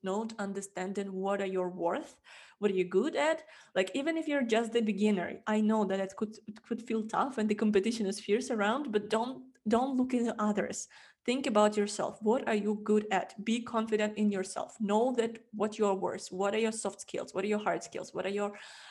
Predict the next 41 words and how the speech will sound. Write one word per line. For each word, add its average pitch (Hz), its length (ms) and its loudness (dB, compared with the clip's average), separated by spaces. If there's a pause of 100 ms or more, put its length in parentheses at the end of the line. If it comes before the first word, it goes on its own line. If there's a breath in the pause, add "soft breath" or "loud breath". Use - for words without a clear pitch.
(120)
uh, 185 200 2
interests, 214 520 0
passions? 214 440 0
What 208 140 -2
can 220 160 0
you 226 60 0
bring 214 380 0
on 202 80 0
the 190 80 0
table? - 420 -4
Sometimes, 233 560 -4
even 247 240 -2
if 233 140 -6
you 208 60 -2
don't 202 260 -2
know 254 100 -2
something, 285 480 -6
you 220 100 -2
can 226 160 0
turn 220 260 -4
it 233 180 -6
into 214 240 0
a 185 40 0
benefit 208 560 -4
by 190 100 0
positioning 202 540 -2
yourself 190 420 -4
like, 180 240 -2 (400 loud breath)
"I'm 185 320 0
eager, 202 440 4
I'm, 175 180 0
I'm 185 160 4
almost, 196 380 2
like, 180 280 -4 (340 loud breath)
uh, 165 220 0
starving 226 600 4
to 220 120 0
learn." 175 300 2
Like, 196 280 0 (520)
you 226 260 4
can 302 300 0